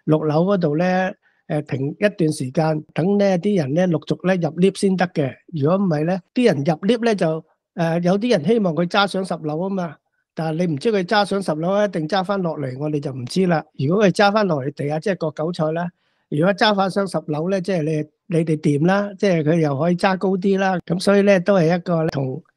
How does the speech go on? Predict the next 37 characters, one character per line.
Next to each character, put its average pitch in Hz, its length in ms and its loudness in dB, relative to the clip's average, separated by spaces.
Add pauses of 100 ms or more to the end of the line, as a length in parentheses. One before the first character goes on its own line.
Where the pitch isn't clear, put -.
政 180 200 6
府 190 120 0
博 175 280 2
弈 156 120 4
嘅 151 140 2
遊 127 240 0
戲 139 80 4
嚟 139 140 2
嘅。 127 340 -6
中 208 160 2
國 185 100 4
人 139 140 2
民 131 300 -4 (400)
最 185 240 4
鍾 214 180 2
意 190 160 2
咁 175 160 2
樣 196 220 2
同 143 280 -6 (200)
共 160 180 -2
產 160 220 -2
黨 180 200 0
去 185 100 4
玩 151 300 -2
㗎 170 100 -2
啦。 151 180 -4
咁 170 180 -6
睇 175 40 -10
下 180 180 0
邊 190 180 -2
個 175 100 0
最 151 200 0
後 143 80 -2
邊 185 180 -12
個 180 100 -12
贏 127 300 -20
啦。 165 160 -8